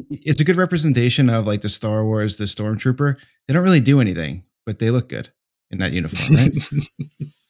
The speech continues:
Speaker 2: Well, and
Speaker 1: Like,
Speaker 2: the,
Speaker 1: they
Speaker 2: and the
Speaker 1: can't
Speaker 2: question
Speaker 1: shoot anybody. They can't do anything. It just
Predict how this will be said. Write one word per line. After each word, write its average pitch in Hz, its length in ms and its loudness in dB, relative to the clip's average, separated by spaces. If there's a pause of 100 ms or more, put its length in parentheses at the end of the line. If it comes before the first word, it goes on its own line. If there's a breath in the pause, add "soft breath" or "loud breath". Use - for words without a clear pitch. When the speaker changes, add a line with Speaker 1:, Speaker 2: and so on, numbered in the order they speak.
(280)
Speaker 2:
Well, 170 200 0
and 175 120 4
Speaker 1:
Like, 170 80 4
Speaker 2:
the, 165 60 4
Speaker 1:
they - 20 6
Speaker 2:
and 156 100 2
the 151 40 6
Speaker 1:
can't 143 120 2
Speaker 2:
question 135 280 4
Speaker 1:
shoot 127 40 4
anybody. 120 880 0
They 117 60 -8
can't 131 260 -6
do 107 160 -2
anything. 104 640 -2
It - 40 -16
just - 420 -6